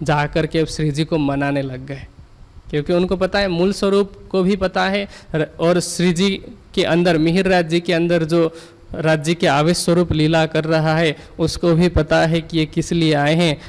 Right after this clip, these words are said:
अब वो मनोहार करने लग जाते हैं, मनाने लग जाते हैं, क्योंकि श्री जी को पता है कि इन्होंने, इनके साथ क्या घटना हुई है। "रोए के कदमों लगा अपनी कही बितक, मुझे तमाचा मार के मुंह फिराया हक।"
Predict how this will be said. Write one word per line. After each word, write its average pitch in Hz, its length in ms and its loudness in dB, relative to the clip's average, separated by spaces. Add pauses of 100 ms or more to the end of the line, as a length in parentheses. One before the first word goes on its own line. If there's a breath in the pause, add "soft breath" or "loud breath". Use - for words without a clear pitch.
(140)
अब 156 60 0
वो 165 120 4
मनोहार 156 520 4
करने 151 300 0
लग 139 160 -2
जाते 143 240 -2
हैं, 151 80 0
मनाने 147 400 0
लग 143 200 -2
जाते 139 300 -4
हैं, 147 140 -4
क्योंकि 156 260 -2
श्री 151 200 -2
जी 170 120 -2
को 180 100 -2
पता 165 220 -2
है 202 100 0
कि 226 140 -6
इन्होंने, 180 460 0
इनके 175 260 0
साथ 185 140 -2
क्या 160 260 0
घटना 143 320 -4
हुई 135 200 -6
है। 139 160 -8 (720 loud breath)
"रोए 196 340 4
के 254 480 -2 (640)
कदमों 190 400 4
लगा 165 500 4 (280)
अपनी 220 420 4
कही 180 320 2
बितक, 160 640 0 (280 loud breath)
मुझे 170 320 4
तमाचा 170 560 2
मार 151 360 4
के 151 300 0 (240 loud breath)
मुंह 170 300 4
फिराया 147 520 2
हक।" 139 520 -4